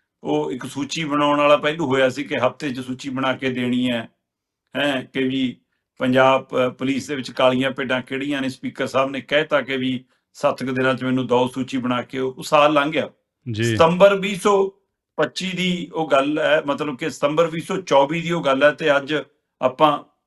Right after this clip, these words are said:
Speaker 1: ਪੰਜ ਨਵੰਬਰ ਵੀਹ ਸੌ ਪੱਚੀ 'ਚ ਗੱਲ ਕਰ ਰਹੇ ਹਾਂ।
Speaker 2: ਹੂੰ।
Speaker 1: ਸੋ ਇੱਕ ਸਾਲ, ਦੋ, ਤਿੰਨ ਮਹੀਨੇ ਉੱਪਰ ਲੰਘੇ ਤੇ ਪਰ ਉਹ ਸੂਚੀ ਨਹੀਂ ਬਣੀ।
Speaker 2: ਜੀ।
Speaker 1: ਸੋ ਇਹਦਾ ਮਤਲਬ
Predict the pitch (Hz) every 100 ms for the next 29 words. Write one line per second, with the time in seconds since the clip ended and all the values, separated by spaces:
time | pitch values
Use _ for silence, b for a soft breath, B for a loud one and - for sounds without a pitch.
0 | _ 151 160 160 156 147 156 147 175 170
1 | 143 - 135 127 113 104 110 101 104 101
2 | _ _ _ 131 123 95 - _ _ -
3 | 165 160 - _ - 190 - 202 156 156
4 | 165 165 123 143 170 170 - - 151 156
5 | 165 151 143 - 139 135 156 170 160 160
6 | 165 185 175 165 202 180 117 98 90 -
7 | _ _ 123 104 113 95 - _ _ _
8 | - 185 202 226 196 220 220